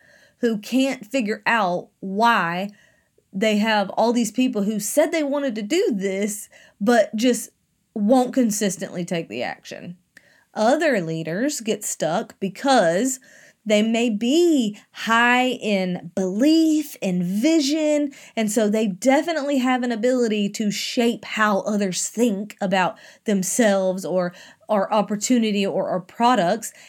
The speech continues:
and they even are solid role models about how to change your thinking, and that is very evident in their behavior, but they're missing this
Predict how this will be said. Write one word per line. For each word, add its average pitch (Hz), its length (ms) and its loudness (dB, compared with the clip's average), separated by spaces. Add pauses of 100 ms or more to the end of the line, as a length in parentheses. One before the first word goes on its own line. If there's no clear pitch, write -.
(120)
and 240 200 4
they 208 240 -2
even 247 760 0 (680)
are 208 400 2
solid 269 640 2
role 220 420 2
models 143 640 -4 (240)
about 196 600 2
how 214 260 0
to 247 140 2
change 226 360 0
your 202 120 2
thinking, 180 720 -2 (320)
and 196 500 2
that 208 360 -2 (580)
is 196 440 0
very 220 360 2
evident 175 640 0
in 190 480 0
their 190 220 2
behavior, 180 840 -2 (720)
but 233 560 2
they're 202 180 0
missing 196 1040 2 (240)
this 202 240 0